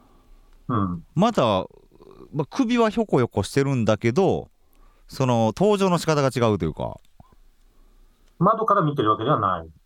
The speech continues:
Speaker 2: うんうんうん。
Speaker 1: ですよね。
Speaker 2: うんうん。そうです。あの、
Speaker 1: まあ、ただ、
Speaker 2: よ-、四谷の方ね。
Speaker 1: あの、
Speaker 2: はい。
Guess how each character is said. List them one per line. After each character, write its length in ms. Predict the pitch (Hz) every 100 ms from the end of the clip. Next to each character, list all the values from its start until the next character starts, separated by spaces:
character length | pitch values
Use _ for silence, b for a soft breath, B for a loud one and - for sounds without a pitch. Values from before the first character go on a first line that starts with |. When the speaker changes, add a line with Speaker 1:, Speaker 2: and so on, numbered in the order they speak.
| _ -
Speaker 2:
う 40 | 110
ん 40 |
う 20 |
ん 40 | 98
う 20 |
ん。 40 |
Speaker 1:
で 180 | 85 87
す 60 | 71
よ 60 |
ね。 60 | 71 131 143 -
Speaker 2:
う 40 | 104
ん 20 |
う 20 |
ん。 360 | 90 95 76 52
そ 140 | 87 127
う 60 |
で 60 | 95
す。 40 |
あ 20 |
の、 60 | 98
Speaker 1:
ま 60 | -
あ、 20 |
た 40 |
だ、 0 |
Speaker 2:
よ-、 40 | 160
四 100 | 123
谷 200 | - 104
の 100 | 101
方 60 | 147
ね。 60 |
Speaker 1:
あ 20 | -
の、 60 |
Speaker 2:
は 100 |
い。 60 | 98